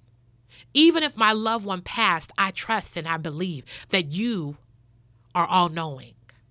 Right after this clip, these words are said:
that this is a part of your plan."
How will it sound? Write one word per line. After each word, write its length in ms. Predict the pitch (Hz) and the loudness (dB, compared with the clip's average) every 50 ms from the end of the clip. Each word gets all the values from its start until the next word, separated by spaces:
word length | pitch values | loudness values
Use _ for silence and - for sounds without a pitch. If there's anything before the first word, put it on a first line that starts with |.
| _ _ _ _ _ _ _ _ - | _ _ _ _ _ _ _ _ 0
that 220 | - 208 202 180 | 0 0 0 2
this 540 | 170 240 254 226 170 - - - - - - _ _ - | 2 2 2 2 0 -6 -10 -14 -16 -18 -20 _ _ -8
is 120 | - 190 - | -6 -4 -4
a 40 | 180 | -4
part 240 | - - 214 190 | -2 0 0 0
of 100 | 175 165 | 0 -2
your 140 | 165 160 156 | -6 -8 -8
plan." 460 | 151 - - 165 156 139 120 113 - | -8 -10 -12 -10 -12 -12 -12 -16 -20